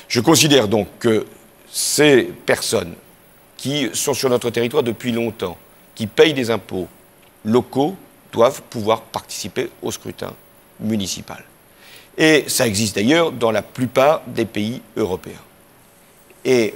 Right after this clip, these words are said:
notamment en Belgique, aux Pays-Bas, au Royaume-Uni pour, euh, les membres du Commonwealth, et en Espagne sous réserve de réciprocité. Et je pourrais continuer, il y a à peu près cinquante pays dans le monde,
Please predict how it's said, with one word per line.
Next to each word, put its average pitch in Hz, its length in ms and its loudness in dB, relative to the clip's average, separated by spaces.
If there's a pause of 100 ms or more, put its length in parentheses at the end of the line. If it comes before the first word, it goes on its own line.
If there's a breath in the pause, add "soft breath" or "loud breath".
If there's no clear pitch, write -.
notamment 104 380 -2
en 95 60 -6
Belgique, 107 420 -4 (180)
aux 107 100 -8
Pays-Bas, 107 600 2 (480 loud breath)
au - 140 -4
Royaume-Uni 123 500 4
pour, 101 380 -4
euh, 95 140 0 (280 loud breath)
les 110 140 -2
membres 104 280 0
du 95 100 -6
Commonwealth, 113 640 -2 (280 loud breath)
et 131 120 2
en 127 120 4
Espagne 151 380 0 (100)
sous 113 220 -8
réserve 113 340 -2
de 117 80 -2
réciprocité. 101 720 -6
Et 113 60 -6
je 107 100 -8
pourrais 104 220 -4
continuer, 117 560 -4
il 107 80 -8
y 110 100 2
a 107 40 6
à - 20 -2
peu 95 100 -6
près 143 320 0 (300 loud breath)
cinquante 127 480 -2
pays 110 260 -4
dans 98 160 -8
le 95 140 -4
monde, 151 340 2